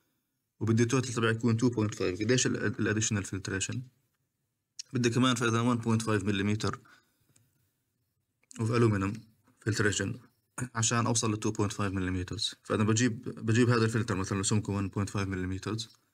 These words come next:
أو بجيب three filters من اللي سمكهم zero point five مليمترز.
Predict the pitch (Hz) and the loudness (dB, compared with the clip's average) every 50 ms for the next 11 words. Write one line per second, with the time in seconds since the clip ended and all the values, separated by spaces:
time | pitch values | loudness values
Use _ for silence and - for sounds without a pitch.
0 | _ _ _ _ _ _ - - - 127 135 135 127 131 135 120 110 120 135 139 | _ _ _ _ _ _ -20 -2 0 2 4 4 4 4 2 2 2 2 2 2
1 | - 143 127 113 117 107 104 107 107 101 104 - 113 107 107 - 104 101 - 104 | 4 2 2 2 2 0 2 2 0 0 0 0 -2 -2 -2 -4 -4 -4 -2 0
2 | 107 107 101 107 - 104 101 101 - 110 101 92 98 95 95 92 95 92 92 - | 0 0 0 0 -2 -4 -6 -4 -4 -4 -4 -4 -4 -4 -4 -4 -6 -6 -6 -6
3 | 104 113 113 - | -6 -6 -6 -8